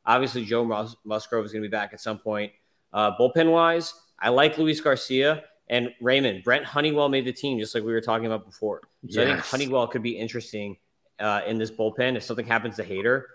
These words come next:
Speaker 1: or if he can work his way up to being the setup man. Like, he's twenty-eight now. He's got this, so he's gonna be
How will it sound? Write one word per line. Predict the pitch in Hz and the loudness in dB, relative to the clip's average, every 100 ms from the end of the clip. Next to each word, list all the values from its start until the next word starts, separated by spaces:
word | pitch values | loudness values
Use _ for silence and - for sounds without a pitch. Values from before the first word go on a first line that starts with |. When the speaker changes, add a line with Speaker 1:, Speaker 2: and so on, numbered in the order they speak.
| _ - | _ -8
Speaker 1:
or | 104 107 | 0 2
if | 107 107 _ _ - 113 | 2 -4 _ _ -14 -6
he | 123 | -2
can | 123 110 95 | -2 -4 -4
work | 113 120 | -6 -4
his | 120 | -4
way | 107 107 | 0 -2
up | 110 | -2
to | - | -6
being | 110 | -6
the | 101 | -6
setup | - 110 131 | -4 -2 -2
man. | 147 151 156 - _ - | -2 -2 -4 -10 _ -6
Like, | 107 98 - _ _ _ _ _ | -2 -2 -6 _ _ _ _ _
he's | 113 127 | -10 -10
twenty-eight | - 160 160 113 120 | -4 2 4 4 2
now. | 113 113 | 0 -2
He's | 113 104 | -4 -2
got | 131 117 | -2 -2
this, | - - | -14 -8
so | 120 | -4
he's | 117 | -4
gonna | 113 117 | -4 -2
be | 107 95 | -4 -6